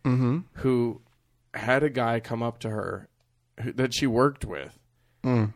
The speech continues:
Speaker 2: and say to her, "I really think," this was back when Prop three was on the ballot here in Utah, when
Speaker 1: Mm-hmm.
Speaker 2: it was,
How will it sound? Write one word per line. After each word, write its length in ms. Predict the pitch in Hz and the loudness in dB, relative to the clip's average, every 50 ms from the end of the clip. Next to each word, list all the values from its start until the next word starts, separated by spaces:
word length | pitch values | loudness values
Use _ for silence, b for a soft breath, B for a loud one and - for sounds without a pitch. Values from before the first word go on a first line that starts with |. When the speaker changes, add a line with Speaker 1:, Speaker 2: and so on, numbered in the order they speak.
| _ - | _ -6
Speaker 2:
and 160 | - 113 110 | -6 -6 -4
say 320 | - - 123 113 110 113 113 | -2 0 0 2 2 0 -2
to 200 | - - 107 104 | -4 -6 -6 -4
her, 320 | 104 101 98 101 101 90 - _ _ _ _ _ _ _ _ _ _ _ _ _ _ _ _ _ _ - - _ _ _ _ _ _ _ _ _ - | -4 -4 -6 -6 -8 -10 -12 _ _ _ _ _ _ _ _ _ _ _ _ _ _ _ _ _ _ -20 -20 _ _ _ _ _ _ _ _ _ -4
"I 60 | 113 | 0
really 400 | 113 120 131 143 147 147 147 139 | 2 4 6 6 6 6 6 4
think," 280 | - 143 123 82 113 | 2 0 -4 -2 0
this 160 | 131 143 143 - | 2 2 2 2
was 120 | 165 139 | 2 2
back 280 | 123 127 113 120 - 127 | 4 4 2 2 2 0
when 240 | 120 113 110 110 - - - | 0 0 -2 -4 -4 -2 0
Prop 280 | - 123 117 113 - - - | 0 0 0 -2 -4 -8 -10
three 380 | - - 131 139 156 151 139 120 | -8 -6 0 2 4 4 4 2
was 260 | 113 113 113 110 98 - | 0 -4 -6 -6 -8 -8
on 220 | - 107 104 101 | -10 -8 -8 -10
the 100 | 101 104 | -10 -12
ballot 440 | 98 156 151 - - 76 95 - - | -12 -12 -12 -12 -10 -12 -12 -12 -10
here 220 | 110 113 107 104 | -6 -4 -4 -4
in 100 | 101 101 | -4 -6
Utah, 440 | 104 113 120 117 - - - - - - - - - - _ _ _ _ _ | -6 -4 -4 -4 -6 -8 -10 -10 -12 -16 -18 -20 -20 -20 _ _ _ _ _
when 160 | - - 135 123 | -4 0 0 2
Speaker 1:
Mm-hmm. 80 | 113 | 2
Speaker 2:
it 60 | 107 107 | 2 0
was, 140 | 127 - | 0 -2